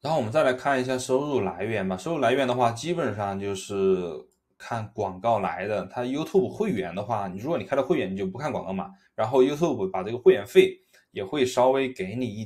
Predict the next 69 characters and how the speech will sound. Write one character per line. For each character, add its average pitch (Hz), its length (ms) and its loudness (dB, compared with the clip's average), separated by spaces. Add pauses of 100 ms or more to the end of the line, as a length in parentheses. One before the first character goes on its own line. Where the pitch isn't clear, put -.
(120)
点， 98 260 -10
但 107 100 -8
是 107 140 -8
会 104 100 -6
忽 98 320 -14
略 147 140 -4
不 95 160 -8
计 156 220 -4
了， - 80 0
你 - 180 -16
看 104 100 -8
吧。 95 160 -6 (440)
所 - 180 -10
以 127 60 -4
基 202 160 -6
本 165 120 2
上， 117 380 0 (160)
如 110 180 -6
果 165 120 4
YouTube 156 340 2
平 - 180 -12
台 123 200 -4
本 101 260 -2
身 180 220 -2
给 95 120 -2
你 123 140 -2
的 87 100 -8
收 123 240 -2
益 170 140 -2
的 95 80 -2
话， 95 240 -4 (960)
就 165 100 -4
是 - 180 -8
这 123 140 2
个 92 580 -2 (540)
观 117 220 0
众 120 200 0
观 110 160 -2
看 120 240 -6
广 82 220 -6
告 113 160 0
的 90 100 -4
这 92 120 -6
个 95 40 -2
收 95 200 -4
益。 95 200 -6 (120)
但 165 160 4
是 - 340 -2 (540)
你 113 340 -6
如 131 240 0
果 185 140 8
频 117 180 -6
道 165 160 4
做 196 160 4
起 - 140 -4
来 92 160 -2
之 95 120 -4
后， 135 300 2
你 104 160 -8
的 101 80 -8
收 127 180 2
益 131 220 0
完 98 220 -2
全 113 200 -4
不 180 140 0
止 - 160 -8
这 90 120 -10
一 95 100 0
些。 92 280 -8